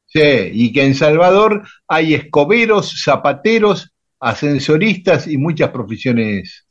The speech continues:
de larga data. Y Pecanizales dice que el ascensorista de Jarros anunciaba el rubro de cada piso en el que se detenía. Por ejemplo,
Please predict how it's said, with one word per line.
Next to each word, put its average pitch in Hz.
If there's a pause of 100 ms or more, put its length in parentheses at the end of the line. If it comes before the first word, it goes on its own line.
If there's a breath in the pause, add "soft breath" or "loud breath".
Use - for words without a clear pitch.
de 95
larga 104
data. 90 (300 loud breath)
Y 165
Pecanizales 190
dice 175
que 165
el 156
ascensorista 175
de 180
Jarros 156 (440 soft breath)
anunciaba 170
el 160
rubro 185
de 151
cada 180
piso 190
en 175
el 151
que 139
se 151
detenía. 123
Por 131
ejemplo, 120